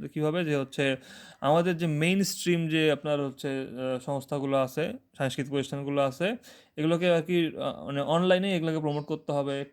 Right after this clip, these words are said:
যেগুলো নিউ-, টিভি নিউজ চ্যানেলগুলো আছে, এগুলোকে আর কি ভালো ভালো জিনিস শেয়ার করতে হবে,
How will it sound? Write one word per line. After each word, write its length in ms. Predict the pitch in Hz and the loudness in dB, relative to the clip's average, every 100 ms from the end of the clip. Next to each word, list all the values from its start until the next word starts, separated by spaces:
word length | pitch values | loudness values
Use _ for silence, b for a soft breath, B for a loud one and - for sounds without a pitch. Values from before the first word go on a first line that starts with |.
| - | -16
যেগুলো 460 | 151 - 135 139 139 | -14 -10 -6 -4 -4
নিউ-, 240 | 143 147 | -6 -6
টিভি 240 | 147 147 | -4 -2
নিউজ 220 | 147 147 143 | 0 0 0
চ্যানেলগুলো 460 | 151 147 139 143 | 0 0 2 4
আছে, 200 | 143 135 | 4 4
এগুলোকে 320 | 139 139 135 | -2 -2 0
আর 100 | 135 | -2
কি 140 | 127 135 | -2 -6
ভালো 220 | 135 135 | -6 -6
ভালো 160 | 135 131 | -6 -6
জিনিস 260 | 135 131 | -8 -8
শেয়ার 200 | 147 135 | -2 -2
করতে 260 | 127 123 139 | -2 -8 -6
হবে, 320 | 127 127 127 | -4 -4 -6